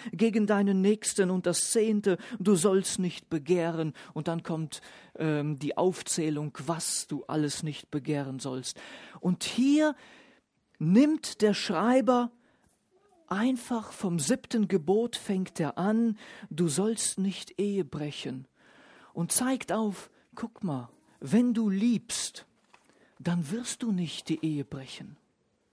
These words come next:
W-, nun, äh,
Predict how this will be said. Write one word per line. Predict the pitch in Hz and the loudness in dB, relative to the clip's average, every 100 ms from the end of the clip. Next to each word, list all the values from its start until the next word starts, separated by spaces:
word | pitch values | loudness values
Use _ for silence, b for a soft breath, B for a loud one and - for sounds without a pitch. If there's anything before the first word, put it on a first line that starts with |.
| b b b b b b b b b _ _ _ _ _ _ _ _ _ _ _ | b b b b b b b b b _ _ _ _ _ _ _ _ _ _ _
W-, | 135 131 _ _ _ _ _ _ _ - | -16 -16 _ _ _ _ _ _ _ -8
nun, | 165 240 180 117 _ _ _ b b b b _ - | 0 0 0 -4 _ _ _ b b b b _ -4
äh, | 160 156 | -2 -4